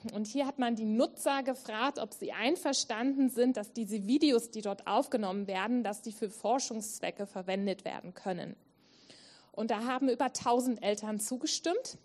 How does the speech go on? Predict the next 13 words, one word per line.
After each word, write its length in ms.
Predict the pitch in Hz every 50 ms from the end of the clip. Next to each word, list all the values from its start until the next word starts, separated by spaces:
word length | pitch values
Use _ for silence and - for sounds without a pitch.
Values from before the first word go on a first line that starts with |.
| _ -
dass 180 | 214 208 208 -
das 200 | 202 202 - -
passieren 500 | - - 202 - - 214 220 226 254 254
darf. 360 | 277 277 320 392 370 - - - - - - - - -
Und 200 | - 240 233 262
die 100 | 262 240
haben 220 | 247 240 277 294
auch 160 | - 254 262 254
noch 100 | 262 254
einen 140 | 262 254
Fragebogen 840 | - - - 175 190 208 208 220 208 180 185 196 190 - 175 175 -
ausgefüllt. 760 | - 175 175 175 - - 170 - - - - - - - - _ _ _ _ _ _ - - - - - - - - _ _ _
Und 380 | - - 247 269 285 277 -